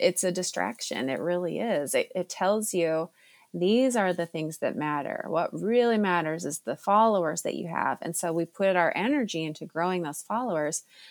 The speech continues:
where, let's just be clear, as a business owner, I mean, maybe that's what you're out for. And if that's what your goal is, then focus on that.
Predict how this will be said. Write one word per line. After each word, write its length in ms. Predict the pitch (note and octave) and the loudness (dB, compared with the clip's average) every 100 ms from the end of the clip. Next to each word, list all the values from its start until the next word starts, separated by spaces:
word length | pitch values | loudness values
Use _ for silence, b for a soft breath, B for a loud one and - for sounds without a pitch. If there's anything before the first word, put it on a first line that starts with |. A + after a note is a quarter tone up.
| B | B
where, 220 | F3 F3 | 2 6
let's 360 | G3+ C4 - - | 4 2 -2 -2
just 220 | A#3+ - | -4 -4
be 100 | B3 | -10
clear, 500 | - - C4+ D3+ D#3 | -4 2 4 4 4
as 140 | D#3 | 2
a 60 | E3+ | 0
business 480 | G#3 F4 F#3 E3 E3+ | 0 0 0 -2 0
owner, 640 | F#3+ A3+ D3 C#3 C#3+ - b b b | 0 0 -2 -2 -6 -8 b b b
I 80 | F3 | 2
mean, 180 | F#3 E3+ | 4 4
maybe 360 | F#3 C#4 A#3+ | 4 4 4
that's 280 | E3+ D#3+ - | 4 0 2
what 160 | D#3+ - | 0 2
you're 240 | D3+ D3 | 0 2
out 180 | C#3+ - | 2 0
for. 280 | - F#2 A2 | -2 0 2
And 100 | D3+ | 0
if 160 | D#3+ | -2
that's 300 | E3 F3 - | 2 2 2
what 160 | F3+ A#2+ | 0 2
your 220 | F3 E3+ | 2 0
goal 400 | G3 A3 C#4 A#3+ | 2 4 6 6
is, 280 | F3 E3+ - | 4 4 2
then 160 | E3+ | -2
focus 340 | D#3+ G3+ G3 - | 0 -2 -2 -6
on 140 | D#3 | -4
that. 220 | D3+ C3 | -2 -4